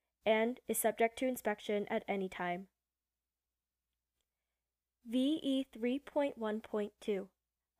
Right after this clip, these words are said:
fire-resistant material. For the purpose of this section, some but not all of the approved fire-resistant materials are Carbon X, Endura, Nomex, P B I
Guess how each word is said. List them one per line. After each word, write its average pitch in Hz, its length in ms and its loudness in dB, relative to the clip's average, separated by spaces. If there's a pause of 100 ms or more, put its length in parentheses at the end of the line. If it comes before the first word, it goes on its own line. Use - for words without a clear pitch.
fire-resistant 254 840 6
material. 208 600 0 (720)
For 277 160 10
the 294 80 4
purpose 294 400 2
of 370 140 8
this 392 120 4
section, 214 560 0
some 262 440 4
but 302 140 8
not 269 240 2
all 208 300 4
of 202 120 -2
the 220 80 0
approved 220 400 0
fire-resistant 220 880 -2
materials 214 680 0
are 190 260 -2 (300)
Carbon 247 340 2
X, 220 380 -2 (180)
Endura, 202 520 -2 (420)
Nomex, 214 540 -2 (420)
P 254 160 -4
B 269 160 0
I 202 320 0